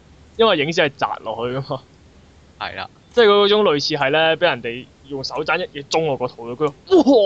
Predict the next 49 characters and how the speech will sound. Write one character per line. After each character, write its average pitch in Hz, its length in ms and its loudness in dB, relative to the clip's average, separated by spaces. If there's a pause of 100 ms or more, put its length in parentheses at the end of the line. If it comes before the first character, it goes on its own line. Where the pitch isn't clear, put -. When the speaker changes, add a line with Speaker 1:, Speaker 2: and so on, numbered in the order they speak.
(100)
Speaker 1:
哇！ 123 320 -2
咁 180 160 2
啊， 165 40 4
跟 196 160 2
住 170 60 2
就 151 100 4
噴 139 200 -2
咗 139 60 -12
一 139 40 -6
粒， 147 300 2 (840)
噴 151 80 -6
咗 151 60 -10
一 - 0 -
粒 160 280 4
Cell 165 260 0
Metal 147 280 -2
出 107 240 -12
嚟 110 180 -10
啦。 107 240 -10 (1120)
係 131 60 -6
啦， 127 120 2
咁 185 240 -2 (320)
本 175 100 -2
來 147 140 2
以 123 100 -6
為 123 100 0
冇 120 160 -8
乜 151 100 0
嘢 117 280 -2
咁 117 40 -10
樣， 127 180 -4
點 147 160 -8
知 160 80 -2
引 160 60 -2
嚟 123 360 -6
就， 110 100 -14
點 151 220 -14
知 180 80 -2
引 156 100 0
嚟 127 280 -2
嘅 131 40 0
就 131 80 -2
係， 120 200 0
當 190 200 0
佢 180 100 0
哋 156 120 2
返 175 320 2
到 156 160 2
去 151 320 2